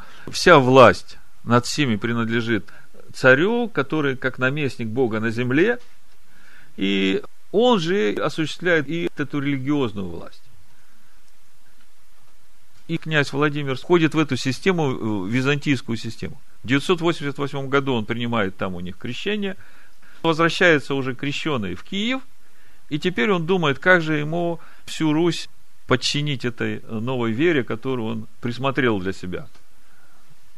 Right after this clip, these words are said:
Ну и в итоге кончилось тем, что когда началось это крещение Руси, девять веков длилось это крещение.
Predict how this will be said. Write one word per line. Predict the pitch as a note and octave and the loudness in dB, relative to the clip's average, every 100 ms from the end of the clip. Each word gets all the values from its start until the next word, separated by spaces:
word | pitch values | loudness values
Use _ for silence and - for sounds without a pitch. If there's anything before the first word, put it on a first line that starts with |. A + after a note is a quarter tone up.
| - - - | -10 -10 -8
Ну | G#2+ D#3 | -4 0
и | F3+ | 2
в | E3 | 2
итоге | E3+ F#3+ E3+ D#3+ D#3 - - - - - - - - - | 6 6 8 6 6 2 -6 -10 -8 -8 -8 -8 -8 -8
кончилось | - D#3 C#3+ C3 B2 - | -2 -2 2 2 2 0
тем, | E3+ D#3 | -2 -2
что | - B2+ A#2+ A2+ - - | -4 -2 -2 -4 -8 -8
когда | - A2+ A#2 | -6 -2 0
началось | B2+ B2+ - G#2+ G#2 | 2 0 0 -2 -2
это | G#2 G2+ | -4 -6
крещение | - A2+ - A#2+ G2+ | -4 -4 -2 0 0
Руси, | G2+ A#2 - E3+ - | 0 -2 -4 -4 -4
девять | G2+ A2 G3+ G3 D3+ | -6 -2 0 0 0
веков | D3 D3+ G2+ - - - - - - - - | -4 -2 -4 -4 -8 -10 -10 -10 -10 -10 -10
длилось | G#2 A2 C#3+ B2 A2+ | -6 -2 0 0 -2
это | G#2+ | -6
крещение. | G#2 G2 - - | -6 -8 -8 -10